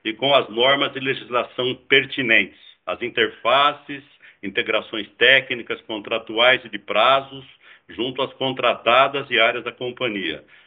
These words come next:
Gerenciar também os riscos do empreendimento, identificando e monitorando fatores que possam impactar a consecução de metas e propondo ações de resposta. Gerenciar os sistemas normatizados, como a qualidade, o meio ambiente,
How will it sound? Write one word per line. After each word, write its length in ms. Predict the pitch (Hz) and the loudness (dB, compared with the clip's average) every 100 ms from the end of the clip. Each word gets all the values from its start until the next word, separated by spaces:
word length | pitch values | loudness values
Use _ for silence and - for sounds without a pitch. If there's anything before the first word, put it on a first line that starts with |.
| - | -2
Gerenciar 600 | 104 120 131 131 131 131 | 2 4 2 2 4 4
também 340 | 135 120 123 127 | 2 -2 0 0
os 120 | 107 | -4
riscos 380 | - 127 131 107 | -6 -6 -6 -8
do 60 | 113 | -6
empreendimento, 1000 | 101 113 107 104 98 123 143 139 143 139 _ _ - | -2 -2 -2 -4 0 2 2 -2 -16 -20 _ _ -12
identificando 720 | 101 120 113 117 - 127 135 | -4 -4 -4 -10 -6 -6 -4
e 60 | 123 | -4
monitorando 760 | 120 120 117 117 113 117 113 | -4 -4 -4 -4 -2 -2 -4
fatores 640 | - 110 98 127 143 139 - | -4 -4 -4 -4 -4 -4 -8
que 80 | |
possam 380 | - - 127 131 | -6 0 0 -2
impactar 760 | 117 123 - - 127 131 120 - _ _ _ | -2 0 0 -2 4 4 4 -2 _ _ _
a 120 | 95 | -10
consecução 560 | 117 117 131 127 131 123 | -6 -2 -2 -2 -6 -6
de 80 | 113 | -2
metas 520 | 120 143 156 170 165 _ _ _ _ _ | 4 4 4 -4 -10 _ _ _ _ _
e 60 | 117 | -14
propondo 600 | 151 147 - 135 147 143 | -4 -4 -4 -4 -2 -2
ações 320 | 139 135 139 | -4 -4 -2
de 80 | 127 | 0
resposta. 840 | 143 - 117 123 101 - - 73 _ _ | 0 0 0 0 0 -4 -16 -16 _ _
Gerenciar 640 | 95 113 123 127 - 131 135 | -2 0 2 0 0 0 0
os 80 | - | -4
sistemas 380 | 117 131 127 | -8 -6 -6
normatizados, 920 | 120 117 117 - 101 107 127 139 120 113 _ | -6 -4 -4 -6 -8 2 4 4 2 -8 _
como 220 | 120 113 | -6 -2
a 40 | 110 | -2
qualidade, 600 | 110 98 95 113 120 101 | -2 -2 2 4 4 2
o 20 | |
meio 180 | 101 104 | -2 -2
ambiente, 760 | 95 98 110 131 131 147 135 | -2 0 2 2 -2 -10 -12